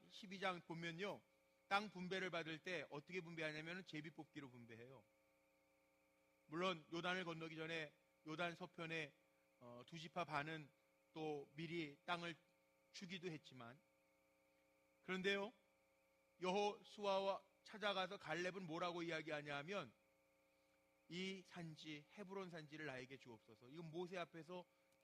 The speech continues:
행하신 일들, 내 발로 밟는 땅은 다 너희에게 주겠다고 약속하시지 않았습니까? 아시지요? 이 땅을 나에게 허락하옵소서.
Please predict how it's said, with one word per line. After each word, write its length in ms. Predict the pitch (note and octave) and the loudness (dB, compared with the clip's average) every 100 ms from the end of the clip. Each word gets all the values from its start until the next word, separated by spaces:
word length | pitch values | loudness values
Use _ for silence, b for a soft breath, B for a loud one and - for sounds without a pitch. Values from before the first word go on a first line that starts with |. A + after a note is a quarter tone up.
| G3+ | -6
행하신 420 | F#3 E3 - D3 | -2 -2 -4 -8
일들, 380 | C3 B2+ C3 C#3 | -8 -8 -8 0
내 140 | F#3 | 0
발로 540 | F3+ D#3 F3 F#3 F#3 - | 2 0 2 2 0 -2
밟는 440 | D#3+ D#3+ E3+ E3+ | -4 -6 -6 -6
땅은 380 | D#3+ E3 F3 E3 b b | -6 -4 -6 -10 b b
다 340 | - D3+ E3 F3+ | -12 -2 2 4
너희에게 380 | E3+ E3+ E3 E3+ | 4 2 0 -2
주겠다고 480 | - D3+ D3 D3+ | -6 -6 -4 -4
약속하시지 600 | C#3+ B2+ D3 C#3 C3 B2 | -4 -6 -10 -14 -14 -6
않았습니까? 680 | C#3+ A#2 A2+ A#2 A#2 - A2+ - _ b b | -4 -4 -10 -18 -20 -18 -20 -20 _ b b
아시지요? 640 | A#2 A#2+ C#3+ B2+ D#3+ D3 - _ | -14 -14 -14 -8 -6 -6 -10 _
이 80 | D3 | -10
땅을 300 | - D3 C#3+ | -4 -2 -2
나에게 280 | C3 B2+ C3 | -4 -4 -6
허락하옵소서. 640 | B2+ A#2+ - A2 - A2 | -10 -14 -14 -16 -16 -20